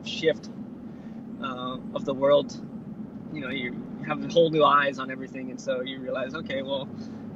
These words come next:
I'm not the bigger picture here anymore, 'cause surfing and bodyboarding is a very selfish oriented sport, so it's pretty hard to, like,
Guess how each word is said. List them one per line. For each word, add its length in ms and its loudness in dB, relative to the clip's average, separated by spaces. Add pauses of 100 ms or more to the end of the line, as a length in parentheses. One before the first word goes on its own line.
I'm 120 -2
not 180 6
the 60 -8
bigger 320 -2
picture 360 -2
here 160 -2
anymore, 320 0
'cause 220 -4
surfing 340 8
and 100 2
bodyboarding 500 8
is 100 -6
a 40 -6
very 320 8
selfish 500 0 (580)
oriented 420 2
sport, 400 2
so 100 -4
it's 120 -8
pretty 220 4
hard 300 2
to, 220 -6
like, 240 -2